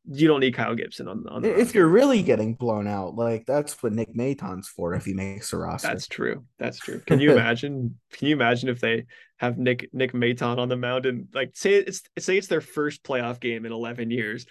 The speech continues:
Speaker 1: and it ends with Nick Maton on the mound?
Speaker 2: Ugh, it would be
Speaker 1: It'd
Speaker 2: funny.
Speaker 1: be awesome. It'd be hilarious. Okay, so,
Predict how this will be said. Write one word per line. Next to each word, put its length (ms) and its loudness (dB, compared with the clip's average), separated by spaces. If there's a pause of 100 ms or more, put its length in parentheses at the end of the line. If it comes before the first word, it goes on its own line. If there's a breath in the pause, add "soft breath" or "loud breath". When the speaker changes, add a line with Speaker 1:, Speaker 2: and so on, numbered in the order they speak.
(140 soft breath)
Speaker 1:
and 80 2
it 120 4
ends 240 -2
with 200 0
Nick 240 2
Maton 500 0
on 80 -6
the 80 -6
mound? 380 -4 (1160 loud breath)
Speaker 2:
Ugh, 320 0 (840 loud breath)
it 20 -4
would 180 2
be 80 2
Speaker 1:
It'd 120 0
Speaker 2:
funny. 140 4
Speaker 1:
be 20 4
awesome. 540 -2
It'd 200 0
be 140 0
hilarious. 540 -4 (120)
Okay, 280 2
so, 320 4